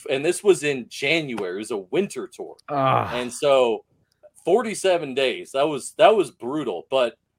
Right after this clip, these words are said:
Speaker 1: again, hundred percent worth it. Even though there were some stressful times, how it always is in touring,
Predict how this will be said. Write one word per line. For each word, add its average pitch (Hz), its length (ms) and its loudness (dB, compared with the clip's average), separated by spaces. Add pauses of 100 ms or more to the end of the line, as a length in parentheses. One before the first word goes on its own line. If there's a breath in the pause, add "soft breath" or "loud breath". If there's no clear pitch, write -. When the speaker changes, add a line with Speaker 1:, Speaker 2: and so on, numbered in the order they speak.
(120)
Speaker 1:
again, 127 420 -2 (200)
hundred 160 480 -4
percent 113 320 -8
worth 104 200 -8
it. 98 80 -10
Even 147 140 -10
though 165 140 -2
there 156 100 -6
were 147 60 -6
some 127 180 -12
stressful 151 460 -4
times, 135 440 -6
how 139 140 -2
it 151 40 -2
always 151 280 -6
is 131 160 -10
in 123 100 -14
touring, 95 380 -10